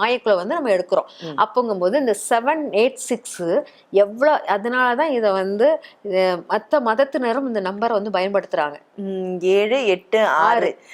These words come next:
Speaker 2: இப்பதான் மேம் ஒரு சூட்சமம் சொல்லிருக்கீங்க. இந்த ஏழு எட்டு ஆறு வரது முக்கியம் இல்ல, அதுக்கு முன்னாடி இருக்கிறது எந்த
Speaker 1: என்ன
Speaker 2: என்னன்னு
Speaker 1: நம்பர்
Speaker 2: பார்க்கணும்.
Speaker 1: பார்க்கணும்.
Speaker 2: மேம், ஒருவேளை ஆரம்பிக்கிறதே ஏழு எட்டு ஆறா இருந்தா, ஆறுக்கு அப்புறம் நம்பர்ஸ் இருந்ததுன்னா?
Speaker 1: அந்-, அதுவுமே நமக்கு கொடுக்கறது தான். ஆனா, நம்ம முன்னாடி முன்னால இருக்கிறத,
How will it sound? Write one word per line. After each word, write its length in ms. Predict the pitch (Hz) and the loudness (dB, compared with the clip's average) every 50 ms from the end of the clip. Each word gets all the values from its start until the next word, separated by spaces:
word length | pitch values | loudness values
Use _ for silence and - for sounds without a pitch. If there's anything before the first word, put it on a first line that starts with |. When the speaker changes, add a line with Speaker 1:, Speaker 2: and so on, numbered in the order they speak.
| - - - - | -20 -20 -14 -10
Speaker 2:
இப்பதான் 500 | 202 214 214 - - 277 277 277 285 285 | -8 -8 -2 0 2 2 4 4 2 2
மேம் 140 | 277 262 240 | 2 2 2
ஒரு 240 | 220 208 202 196 202 - | 2 2 2 2 0 0
சூட்சமம் 460 | 240 240 226 - 294 233 208 196 - - | 0 0 2 0 0 0 0 0 0 0
சொல்லிருக்கீங்க. 460 | 185 180 180 175 - 180 185 185 180 | 2 2 0 0 -2 0 0 2 2
இந்த 140 | 175 175 170 | 2 0 0
ஏழு 380 | 170 208 233 254 277 262 247 | 2 4 4 4 4 2 0
எட்டு 260 | 220 214 214 - 277 | 0 -2 0 0 2
ஆறு 720 | 247 226 202 202 214 226 247 269 277 302 320 349 359 - - - | 2 4 4 4 4 4 2 2 2 0 0 0 0 -2 0 2
வரது 340 | 185 185 196 233 240 233 254 | 2 2 4 2 2 0 -2
முக்கியம் 340 | 208 180 - - 180 170 156 | -4 -6 -4 -2 0 2 2
இல்ல, 60 | 98 | 2
அதுக்கு 260 | - - - - - | 0 0 -4 -6 -8
முன்னாடி 400 | 180 220 240 277 330 330 302 269 | -6 -4 0 0 0 0 0 -2
இருக்கிறது 320 | 254 226 220 240 220 220 | -4 -2 0 -2 0 0
எந்த 220 | 214 202 202 202 226 | 0 0 2 2 2
Speaker 1:
என்ன 220 | 233 269 262 254 | 4 4 2 2
Speaker 2:
என்னன்னு 60 | 233 | 2
Speaker 1:
நம்பர் 400 | 226 233 247 240 240 240 254 247 | 2 2 2 2 2 0 0 0
Speaker 2:
பார்க்கணும். 380 | - 233 202 190 - 208 180 165 | 2 0 0 0 0 -2 -4 -2
Speaker 1:
பார்க்கணும். 200 | - 349 - 262 | -2 -2 0 2
Speaker 2:
மேம், 20 | 226 | 2
ஒருவேளை 380 | 226 254 302 294 311 320 302 247 208 214 269 | 2 4 4 2 2 2 2 2 2 2 2
ஆரம்பிக்கிறதே 520 | 320 311 294 - - 262 240 226 294 294 262 | 0 -2 -4 0 0 0 0 0 -2 -2 2
ஏழு 260 | 240 233 233 233 247 | 2 2 2 4 2
எட்டு 220 | 240 208 - - 233 | 0 0 2 2 2
ஆறா 260 | 208 202 208 220 214 | 4 4 4 2 2
இருந்தா, 200 | 202 202 214 240 | 0 0 2 2
ஆறுக்கு 340 | 214 214 240 262 269 - 226 220 | 4 4 2 2 0 -2 -2 -2
அப்புறம் 180 | 226 214 208 | -2 -2 -2
நம்பர்ஸ் 360 | 180 170 170 180 190 185 - | -2 -2 -2 -2 -4 -6 -8
இருந்ததுன்னா? 440 | - 175 175 175 170 175 175 190 214 220 - _ - | -8 -6 -4 -4 -2 -2 -2 -2 -4 -4 -6 _ -2
Speaker 1:
அந்-, 180 | 226 269 262 - 240 269 | -2 -2 0 0 -2 -2
அதுவுமே 380 | 277 277 359 370 403 403 480 | 0 0 0 2 2 4 4
நமக்கு 360 | 440 370 320 320 - 262 226 - | 4 2 0 0 -2 -4 -2 0
கொடுக்கறது 440 | - 262 277 277 - 269 240 233 214 | 0 0 0 0 2 2 2 2 0
தான். 200 | 190 196 - - _ _ | 0 -2 -4 -6 _ _
ஆனா, 280 | - 202 214 220 226 247 | -4 -2 0 0 0 0
நம்ம 220 | 247 220 220 214 | 0 -2 -2 -4
முன்னாடி 260 | 185 202 220 226 247 294 | -4 -4 -4 -2 -2 0
முன்னால 200 | 330 339 339 302 | 0 2 2 2
இருக்கிறத, 460 | 262 - - 208 196 190 185 170 - | 0 0 -4 -2 0 2 2 0 0